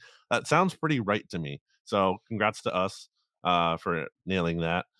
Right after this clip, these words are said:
And, um, yeah, I think they're certainly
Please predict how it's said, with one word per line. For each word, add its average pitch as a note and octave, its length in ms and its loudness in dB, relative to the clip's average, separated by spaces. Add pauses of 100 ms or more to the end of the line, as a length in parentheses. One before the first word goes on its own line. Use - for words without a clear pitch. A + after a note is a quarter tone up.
(400)
And, E2+ 480 0
um, D#2 560 0 (300)
yeah, D3+ 200 2 (100)
I F#2+ 60 -2
think A#2+ 220 -6
they're A2+ 320 0 (160)
certainly G#2 560 -2